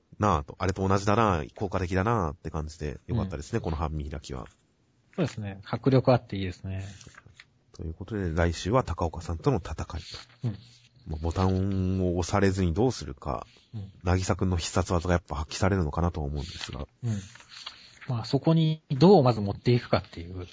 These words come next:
Speaker 2: 交渉元だから。
Speaker 1: そうなんですよね。まず交渉からどうするか。高岡さんの望みは何なのか。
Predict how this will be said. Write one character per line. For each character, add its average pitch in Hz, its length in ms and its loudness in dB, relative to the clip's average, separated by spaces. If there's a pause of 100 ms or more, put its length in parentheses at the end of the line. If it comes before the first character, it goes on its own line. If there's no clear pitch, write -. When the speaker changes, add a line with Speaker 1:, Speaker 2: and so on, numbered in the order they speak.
Speaker 2:
交 - 180 2
渉 92 140 6
元 - 160 0
だ 95 100 0
か 78 80 -2
ら。 82 60 2
Speaker 1:
そ 87 60 2
う 85 40 2
な - 20 2
ん - 20 2
で - 0 -
す - 0 -
よ 80 40 0
ね。 - 40 -2
ま 104 100 2
ず 101 120 -4
交 120 220 4
渉 117 220 0
か 110 120 2
ら 101 320 6
ど 95 180 0
う 78 80 -2
す - 180 -18
る - 60 -16
か。 - 220 -10 (180)
高 - 200 0
岡 87 160 -2
さ 85 100 0
ん 76 40 -2
の 73 80 -2
望 80 280 2
み 82 60 6
は 76 80 4
何 90 180 4
な 78 80 0
の 71 100 -6
か。 - 160 -8